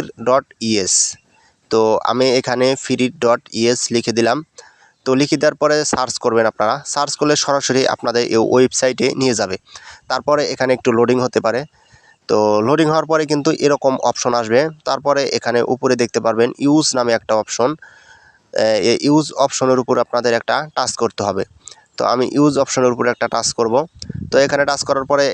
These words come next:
এখানে দেখতে পাচ্ছেন একটা সার্চ বারের মধ্যে একটা অপশন দেখাচ্ছে enter ইউআরএল। তো এখানে কিন্তু একটা ইউআরএল দিতে বলতেছে। তো আপনারা কি করবেন, আপনাদের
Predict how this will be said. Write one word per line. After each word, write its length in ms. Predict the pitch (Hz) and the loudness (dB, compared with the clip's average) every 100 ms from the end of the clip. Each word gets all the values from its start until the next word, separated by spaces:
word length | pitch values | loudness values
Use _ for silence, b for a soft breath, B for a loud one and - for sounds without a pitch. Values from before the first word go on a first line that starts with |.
| 113 | -2
এখানে 180 | 113 117 | -2 0
দেখতে 160 | 113 - | -2 0
পাচ্ছেন 220 | 117 - 110 | -2 0 -2
একটা 200 | 110 113 120 156 B B B - | -2 -4 -4 -6 B B B -4
সার্চ 260 | - 147 143 | -2 -2 -4
বারের 200 | 139 139 139 | -4 -2 -2
মধ্যে 160 | 131 127 | -2 -2
একটা 140 | - 117 | 0 0
অপশন 220 | 117 - 117 | 0 -2 -6
দেখাচ্ছে 320 | 113 113 - 127 - | -4 -4 -2 -2 0
enter 320 | 143 135 139 139 123 | -2 0 -2 -2 -2
ইউআরএল। 400 | 139 113 107 95 - | 0 2 0 -2 -4
তো 60 | 113 123 | 0 0
এখানে 180 | 135 139 | 0 -2
কিন্তু 140 | 143 139 | -2 -2
একটা 120 | - 135 | -2 0
ইউআরএল 380 | 147 127 127 135 127 | 2 2 0 0 0
দিতে 120 | 117 113 | 0 0
বলতেছে। 340 | 113 110 - 131 160 B B B B B - | -2 -2 0 -2 -2 B B B B B -4
তো 60 | 120 120 127 | 0 0 0
আপনারা 260 | - 139 139 | 0 0 0
কি 60 | 139 147 | -2 0
করবেন, 220 | 147 139 127 | 2 0 0
আপনাদের 240 | 131 127 | -2 -2